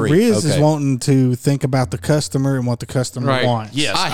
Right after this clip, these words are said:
Speaker 3: hate being out of gas. Like,
Speaker 1: I
Speaker 3: it,
Speaker 1: get
Speaker 2: Yeah,
Speaker 1: it.
Speaker 2: and
Speaker 3: I
Speaker 2: if you don't
Speaker 3: hate
Speaker 2: have
Speaker 3: being
Speaker 2: what
Speaker 3: out
Speaker 2: the
Speaker 3: of gas.
Speaker 2: customer wants, they're not gonna wanna go to your
Speaker 3: I'll show you a
Speaker 2: store.
Speaker 3: text. I ordered a gas on Thursday, and I'm supposed to get my delivery on Friday.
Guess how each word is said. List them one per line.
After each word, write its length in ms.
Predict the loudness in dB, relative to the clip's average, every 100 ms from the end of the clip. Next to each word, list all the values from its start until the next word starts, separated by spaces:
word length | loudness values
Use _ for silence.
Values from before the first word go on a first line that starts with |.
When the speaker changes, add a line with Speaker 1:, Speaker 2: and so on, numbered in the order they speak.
| 0
Speaker 3:
hate 160 | 2 0
being 160 | 0
out 140 | 0 0
of 80 |
gas. 360 | 0 -2 -2 -6
Like, 220 | -8 -8 -4
Speaker 1:
I 100 | -2
Speaker 3:
it, 20 |
Speaker 1:
get 140 | 0
Speaker 2:
Yeah, 60 | 0
Speaker 1:
it. 60 | 0
Speaker 2:
and 80 | -2
Speaker 3:
I 80 |
Speaker 2:
if 100 | 0
you 80 | 2
don't 140 | 2 2
Speaker 3:
hate 100 | 2
Speaker 2:
have 200 | 2 2
Speaker 3:
being 0 |
Speaker 2:
what 80 | 0
Speaker 3:
out 40 |
Speaker 2:
the 60 | 0
Speaker 3:
of 40 |
gas. 80 | 0
Speaker 2:
customer 360 | 0 0 0 2
wants, 340 | 2 0 0
they're 100 | -2
not 160 | -2 -4
gonna 140 | -6 -6
wanna 140 | -6
go 140 | -8
to 40 | -6
your 80 | -4
Speaker 3:
I'll 120 | -2
show 160 | 0 2
you 120 | 0
a 100 | -2
Speaker 2:
store. 140 | -2
Speaker 3:
text. 200 | -2 0
I 60 | 0
ordered 360 | 0 2 2 0
a 40 |
gas 340 | 0 -2 -2
on 140 | -6 -6
Thursday, 500 | 0 2 2 0 -2
and 60 | -4 -10 _ _ _ _ _
I'm 80 | -4
supposed 300 | -4 -2 -2
to 40 | -2
get 140 | -2
my 100 | -2
delivery 340 | -2 -2 -2
on 120 | -4 -4
Friday. 420 | -2 0 -2